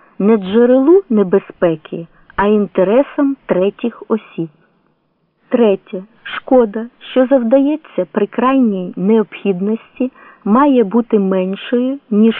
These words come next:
шкода, якій запобігли. Глава сорокова. Співучасть у вчиненні злочину. Співучасть —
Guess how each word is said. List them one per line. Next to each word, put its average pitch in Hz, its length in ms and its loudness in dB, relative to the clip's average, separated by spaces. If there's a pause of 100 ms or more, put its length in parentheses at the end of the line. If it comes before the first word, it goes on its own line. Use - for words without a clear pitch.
(120)
шкода, 226 560 0
якій 202 540 -2
запобігли. 185 800 -4 (1400)
Глава 202 520 0 (340)
сорокова. 180 720 -2 (960)
Співучасть 240 1040 -2
у 214 80 0
вчиненні 247 920 0
злочину. 170 760 -2 (1600)
Співучасть — 233 1040 -4